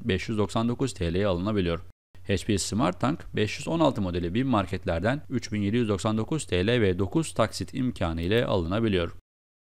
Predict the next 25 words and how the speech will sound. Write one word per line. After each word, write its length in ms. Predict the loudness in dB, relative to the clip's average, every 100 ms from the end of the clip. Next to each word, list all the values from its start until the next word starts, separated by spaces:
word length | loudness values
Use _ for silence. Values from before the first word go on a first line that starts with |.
| _ _ -6
H 180 | -4 -2
P 100 | -4
Smart 380 | 0 0 0
Tank 200 | 0 -2 -4 -6
beş 220 | -4 -4
yüz 80 | -4
on 100 | 0
altı 300 | 0 0 0
Wi-Fi 460 | 2 6 4 4 2
yazıcısı 400 | 2 0 -2 0
bir 100 | 2
mürekkep 400 | 2 2 -2 -4
püskürtmeli 460 | -6 -6 -4 -2
yazıcı 300 | 2 2 2
olduğundan 500 | 2 2 0 0 -2
uzun 240 | 0 2 2
süreli 340 | 2 0 2
beklemelerde 640 | 0 2 0 2 2 0 -2
içindeki 380 | -2 -2 2
yazma 300 | 2 2 2
kafaları 460 | 0 0 2 2 2
donabiliyor 580 | 2 2 2 2 0 0
ve 120 | 4
yazıcınız 480 | 6 6 4 2 2
çalışmıyor. 460 | 2 0 0 -2